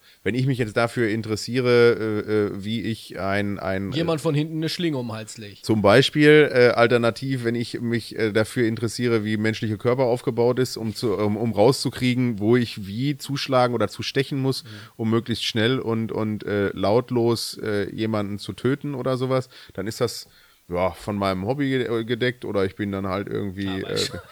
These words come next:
Speaker 1: ja,
Speaker 2: <laughs> schon
Speaker 1: ist schon, nein,
Speaker 2: merkwürdig, ne?
Speaker 1: einverstanden, alles gut. Es ist auch für den normal-, <laughs> den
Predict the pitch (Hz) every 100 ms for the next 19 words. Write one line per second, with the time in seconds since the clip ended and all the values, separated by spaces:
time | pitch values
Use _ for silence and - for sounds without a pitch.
0 | - - - 202 214 - 214 214 247 233
1 | 254 156 - 101 107 147 - 170 113 110
2 | 127 156 139 - 139 139 131 127 143 180
3 | 160 156